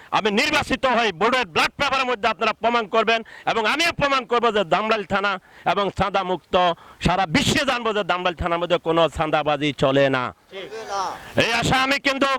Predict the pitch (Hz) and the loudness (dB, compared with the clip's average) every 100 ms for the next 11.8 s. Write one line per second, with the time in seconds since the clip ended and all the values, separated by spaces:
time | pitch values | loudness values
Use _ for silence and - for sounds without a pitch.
0 | - - - 165 220 220 233 190 226 220 | -6 -18 -4 -2 0 0 0 0 0 -2
1 | 196 - 190 - 233 233 233 220 - - | -6 -4 -4 0 0 2 0 -4 -10 -4
2 | 226 185 254 226 247 240 226 226 233 - | -2 0 0 0 0 0 0 0 0 -2
3 | _ - 185 214 208 - - 214 208 214 | _ -2 0 2 -2 -4 -2 0 2 0
4 | 214 - 202 208 190 214 208 - - 139 | 0 2 2 2 0 0 -2 -4 -2 0
5 | 180 175 196 190 196 - 180 165 185 175 | 2 2 2 0 -2 0 0 0 -2 -2
6 | - 190 202 208 233 262 - - 131 180 | -2 0 2 2 0 -2 -10 -6 -2 0
7 | 196 180 151 240 294 180 - _ - 147 | 2 0 2 2 2 0 -6 _ -4 0
8 | 196 196 160 208 208 170 208 196 208 - | 0 0 0 2 2 2 2 0 -4 -2
9 | 139 185 185 - 185 214 226 208 226 220 | 0 2 0 2 2 4 2 2 2 0
10 | 233 - 156 190 165 208 220 202 214 202 | -2 -6 -2 -2 0 2 2 2 0 2
11 | 214 247 240 - 226 226 - | 0 0 -2 -2 -2 -2 0